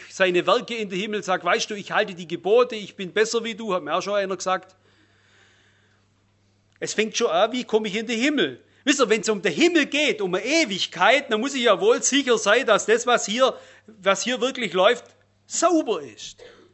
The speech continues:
Was denkt ihr, wie viele Menschen wegen Lüge in die Hölle fahren? Wie viele? Denen man gepredigt hat, deine Sünden sind dir vergeben, wenn du zum Beispiel bestimmte Riten mitmachst.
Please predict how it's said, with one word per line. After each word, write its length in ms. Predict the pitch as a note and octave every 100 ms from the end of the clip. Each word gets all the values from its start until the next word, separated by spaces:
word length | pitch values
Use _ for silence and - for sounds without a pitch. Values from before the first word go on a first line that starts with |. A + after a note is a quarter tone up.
| _ - _ -
Was 100 | E3
denkt 180 | B3+
ihr, 80 | G#3
wie 100 | A#3
viele 160 | A#3 A#3+
Menschen 400 | G3 C4 B3+ G#3+
wegen 280 | G3 F3+ F3
Lüge 300 | A3+ C4 A#3+
in 200 | - G#3+
die 160 | A#3
Hölle 220 | F#3 C#4+ F#3+
fahren? 480 | - A#2 G#2 A2+ B2+
Wie 200 | A3 A#3+
viele? 420 | - C4+ C#4 F3 _ _ _ _ _ _ _
Denen 200 | F#3 F#3
man 80 | E3
gepredigt 520 | F3+ - G3+ A#3 F#3+
hat, 200 | F#3 G3+
deine 160 | F3+ E3+
Sünden 360 | - G3+ A3+
sind 280 | F#3 F#3 F3+
dir 100 | F#3+
vergeben, 540 | E3+ F3 D#3 F3 F3+ D3+
wenn 160 | D#3
du 140 | F#3 F3
zum 200 | F3 D3
Beispiel 420 | D3+ D3+ E3+ D#3+
bestimmte 640 | D#3 - D#3+ D#3+ E3 C#3+
Riten 460 | E3+ G3 F#3+ F#3+ F3
mitmachst. 580 | F#3 D#3+ A2+ G2 -